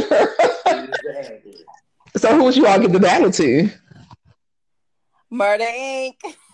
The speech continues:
Speaker 3: <laughs>
Speaker 2: It's murder. That's all that I'm saying. So my baby daddy was in the car with me, and we were listening to it.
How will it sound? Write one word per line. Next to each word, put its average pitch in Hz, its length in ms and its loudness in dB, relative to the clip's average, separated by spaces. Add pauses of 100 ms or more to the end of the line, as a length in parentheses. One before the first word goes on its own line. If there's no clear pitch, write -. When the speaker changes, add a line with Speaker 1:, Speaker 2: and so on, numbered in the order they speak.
(120)
Speaker 3:
<laughs> 339 360 -4 (120)
Speaker 2:
It's 170 340 0
murder. 190 920 4
That's 208 240 2
all 185 240 4
that 175 120 2
I'm 175 100 2
saying. 156 460 0 (380)
So 202 340 4
my 196 140 4
baby 202 280 2
daddy 185 400 2
was 180 160 2
in 170 80 2
the 170 60 2
car 208 240 2
with 180 100 2
me, 170 480 2 (440)
and 160 100 0
we 180 80 4
were 165 100 2
listening 170 340 0
to 170 260 2
it. 160 180 2